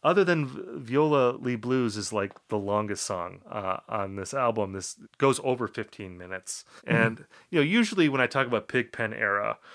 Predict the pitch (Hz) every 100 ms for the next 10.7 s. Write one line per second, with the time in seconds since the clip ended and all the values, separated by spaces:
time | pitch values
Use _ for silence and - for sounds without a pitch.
0 | - 135 - 135 131 175 170 139 123 123
1 | 117 110 113 104 104 117 113 117 139 131
2 | 120 110 127 - 113 101 113 - 110 101
3 | 98 92 87 - - 175 107 92 87 -
4 | 123 98 95 92 90 90 - 98 95 104
5 | 110 - 110 - 113 - 107 110 101 107
6 | - 95 92 95 _ - 107 104 98 90
7 | 90 95 95 87 - - - - - 107
8 | 104 95 113 107 110 117 - 135 113 175
9 | 170 113 - - - _ 151 143 143 -
10 | 202 247 - 92 92 -